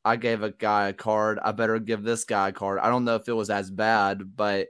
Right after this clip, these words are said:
it happened, so I better do it. It, I mean, what was it, four?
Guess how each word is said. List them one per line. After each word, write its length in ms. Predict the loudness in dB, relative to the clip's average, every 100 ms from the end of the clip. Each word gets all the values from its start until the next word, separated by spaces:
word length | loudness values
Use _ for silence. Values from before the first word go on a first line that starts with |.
| -2
it 120 | -2
happened, 580 | 2 4 4 2 -6 -4
so 140 | -6 -6
I 80 |
better 240 | -4 -4 -4
do 320 | -2 -2 0
it. 200 | -2 -6 _ _ _ _ _
It, 240 | 2 2 0 _ _ _ _ _ _
I 80 | -6
mean, 240 | -2 0
what 100 | 2 0
was 100 | 0
it, 100 | -4
four? 540 | -2 2 4 4 -2